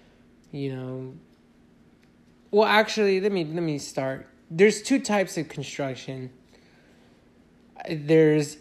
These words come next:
interior construction and there's exterior dis-, construction.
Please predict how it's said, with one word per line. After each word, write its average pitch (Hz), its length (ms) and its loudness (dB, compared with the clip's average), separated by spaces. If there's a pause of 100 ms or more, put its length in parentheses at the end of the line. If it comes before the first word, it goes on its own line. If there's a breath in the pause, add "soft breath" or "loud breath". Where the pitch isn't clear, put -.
interior 240 720 2
construction 214 880 -2
and 160 140 -2
there's 143 180 -2 (100)
exterior 131 920 -6 (240)
dis-, 139 240 -10 (540)
construction. 139 680 -4